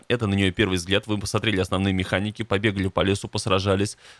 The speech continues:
а, с-, пособирали камни, полутали дома. Я предлагаю щас, э,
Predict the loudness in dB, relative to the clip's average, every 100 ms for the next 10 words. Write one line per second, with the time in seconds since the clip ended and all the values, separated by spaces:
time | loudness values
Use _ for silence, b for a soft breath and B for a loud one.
0 | 0 2 4 0 -4 -4 0 4 4 4
1 | 2 0 0 -2 -2 0 0 2 2 2
2 | 0 -2 -2 0 0 2 2 2 -4 -6
3 | 0 2 2 2 0 0 -2